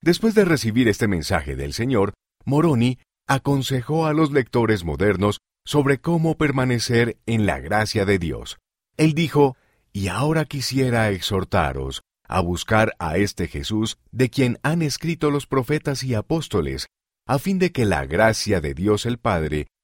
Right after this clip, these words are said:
y también del Señor Jesucristo, y del Espíritu Santo, que da testimonio de ellos, esté y permanezca en vosotros para siempre jamás". A medida que busquemos a Jesús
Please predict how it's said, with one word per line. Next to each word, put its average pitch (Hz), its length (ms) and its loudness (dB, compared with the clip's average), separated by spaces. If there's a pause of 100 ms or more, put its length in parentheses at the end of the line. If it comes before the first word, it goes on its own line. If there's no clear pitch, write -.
y 135 140 -2
también 101 460 2
del 92 140 2
Señor 78 360 -4
Jesucristo, 85 760 -6 (180)
y 135 140 0
del 95 220 0
Espíritu 78 560 -8
Santo, 113 500 -2 (300)
que 147 160 2
da 160 160 2
testimonio 120 720 -2
de 73 220 2
ellos, 95 360 0 (300)
esté 135 500 -2
y 139 60 0
permanezca 120 720 0
en 107 100 0
vosotros 120 640 0 (200)
para 92 300 -6
siempre 117 680 -2
jamás". 101 640 -4 (680)
A 101 120 -2
medida 87 560 2
que 85 120 -6
busquemos 73 560 -8
a 113 80 -4
Jesús 170 480 0